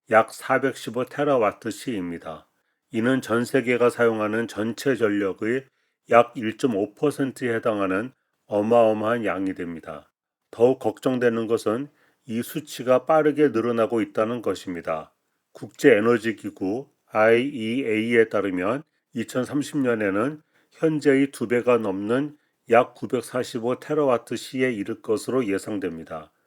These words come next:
특히 주목할 점은 이천이십사 년부터 이천삼십 년까지 데이터 센터의 전력 사용량이 매년 약 십오 퍼센트씩 증가할 것으로 예상된다는 것입니다. 이는 같은 기간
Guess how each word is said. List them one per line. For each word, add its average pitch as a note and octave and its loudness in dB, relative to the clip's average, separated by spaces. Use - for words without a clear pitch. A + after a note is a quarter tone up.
특히 D3+ -4
주목할 A#2+ 0
점은 A2 -2
이천이십사 A2+ -4
년부터 A2+ -2
이천삼십 B2 -10
년까지 B2 -4
데이터 B2 0
센터의 A#2+ -2
전력 G#2+ -2
사용량이 A2 -4
매년 B2 2
약 G#2 0
십오 D#3+ -2
퍼센트씩 C3+ -6
증가할 B2 -2
것으로 B2 0
예상된다는 G#2+ -2
것입니다. E2+ -8
이는 C3+ 4
같은 C#3 -2
기간 A#2+ 0